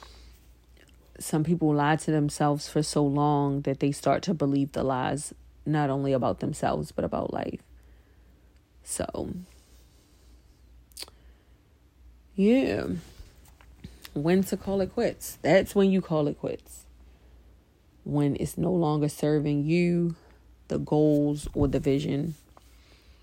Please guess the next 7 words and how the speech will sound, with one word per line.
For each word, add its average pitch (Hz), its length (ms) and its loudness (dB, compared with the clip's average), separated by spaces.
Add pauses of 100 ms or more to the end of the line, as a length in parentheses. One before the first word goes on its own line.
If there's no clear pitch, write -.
(1200)
It's 147 160 -4
no 156 140 0
longer 147 300 0
serving - 360 -4
the 156 80 -6
vision. 180 520 -8 (2250)
And 302 300 10